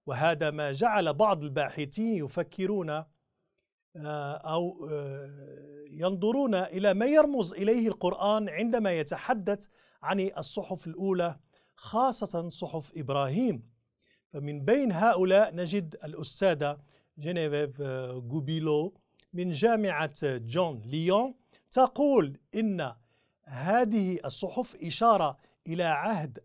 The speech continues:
أو وصية إبراهيم، le testament d'Abraham، وهو نص يعود لكتاب الأبوكريفا، أي هو نص منحول للعهد القديم من الأدب القيامي،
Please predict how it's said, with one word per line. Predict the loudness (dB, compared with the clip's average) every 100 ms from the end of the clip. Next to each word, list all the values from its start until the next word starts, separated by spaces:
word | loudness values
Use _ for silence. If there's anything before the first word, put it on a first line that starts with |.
| -4
أو | -4 -2
وصية | -6 -2 -2 0 0 -2
إبراهيم، | -6 2 4 4 2 0 -2 -8 _ -20 _ _ -10
le |
testament | -2 0 0 0 2 2 0
d'Abraham، | 0 2 4 4 6 4 0 -14 _ _ _ _ _
وهو | 4 6 8 8 8 4
نص | 0 0 0 0
يعود | 0 0 2 2 4 2
لكتاب | -2 -4 -4 -2 6 6 6
الأبوكريفا، | 2 -4 -4 -4 0 2 2 2 -8 -10 _ _ -2
أي | 0 0 -2
هو | -8 -6
نص | -2 -2 -4 -10
منحول | -12 -12 -10 -2 2 2 0 -4 _ _ _
للعهد | -4 0 0 0
القديم | -4 -4 -2 0 0 0 -2 -12 _
من | -2 0
الأدب | 0 -4 -10 -2 4 4 2 -6
القيامي، | -8 -6 -2 4 6 4 2